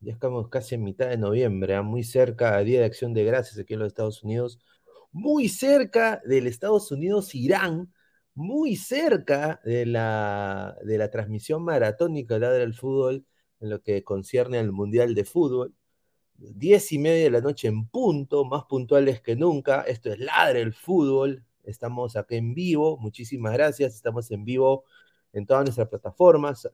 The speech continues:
como Ladra el Fútbol y Ladra el Mundial, ¿ah? Así que muchísimas gracias a toda la gente. Antes de empezar,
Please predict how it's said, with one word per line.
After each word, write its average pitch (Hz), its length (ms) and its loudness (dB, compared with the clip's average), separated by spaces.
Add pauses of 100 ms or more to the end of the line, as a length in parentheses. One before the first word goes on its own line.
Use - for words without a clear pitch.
(140)
como 101 280 -4
Ladra 135 400 2
el 104 200 -4
Fútbol 165 380 -4
y 117 100 -8
Ladra 202 320 0
el 170 80 -2
Mundial, 123 540 4
¿ah? 123 160 -4
Así 117 240 -6
que 120 100 -4
muchísimas 113 540 -6
gracias 120 460 0 (460)
a 104 140 -4
toda 131 140 4
la 120 120 2
gente. 113 300 2
Antes 170 180 2
de 156 60 8
empezar, 147 540 2